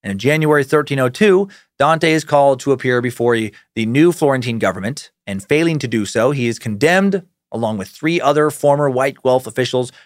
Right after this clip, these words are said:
for crimes he'd actually never committed. Didn't matter what they had done, they were just on the losing side of another political beef, and they were out.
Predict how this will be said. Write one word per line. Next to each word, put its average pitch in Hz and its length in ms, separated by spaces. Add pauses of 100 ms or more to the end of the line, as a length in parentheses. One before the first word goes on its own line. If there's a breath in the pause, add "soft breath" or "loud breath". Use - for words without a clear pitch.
(120 soft breath)
for 131 120
crimes 143 400
he'd 127 120
actually 127 260
never 110 180
committed. 147 460 (420)
Didn't 240 140
matter 135 160
what 104 100
they 98 80
had 92 100
done, 151 300
they 123 100
were 120 60
just 117 160
on 113 100
the 110 60
losing 113 260
side 110 240
of 104 60
another 107 180
political 139 300
beef, 95 340 (280)
and 95 120
they 123 140
were 127 320
out. - 400